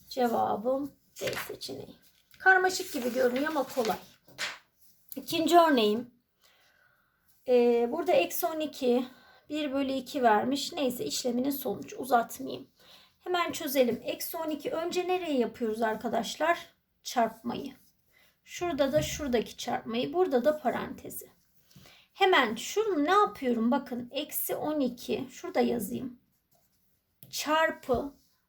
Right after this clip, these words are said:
Bunu ters çevirmiyor muyum eksiden kurtarmak için? Yani iki oluyor ama eksi iki.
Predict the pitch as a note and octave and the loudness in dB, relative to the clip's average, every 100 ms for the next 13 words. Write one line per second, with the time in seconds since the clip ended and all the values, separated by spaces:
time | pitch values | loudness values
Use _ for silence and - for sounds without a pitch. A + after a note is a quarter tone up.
0 | - D4 E4 - D4 D4 - D#4+ E4 F4+ | -10 -6 -6 -2 -2 -2 -2 0 6 6
1 | B3 A3+ A3+ A3+ A#3 - - A#3+ G#3+ G#3+ | 6 0 -2 -4 -4 -4 -4 -4 -4 -4
2 | G3 - - B3 C4+ - - C4 C4 C4+ | -10 -14 -12 -10 -10 -12 -8 -2 0 0
3 | - - - A#3+ F#4 C#4+ C#4+ - - - | -4 -8 -6 -6 -6 -4 -2 -2 -2 -6
4 | - - C4+ - - | -8 -14 -14 -16 -20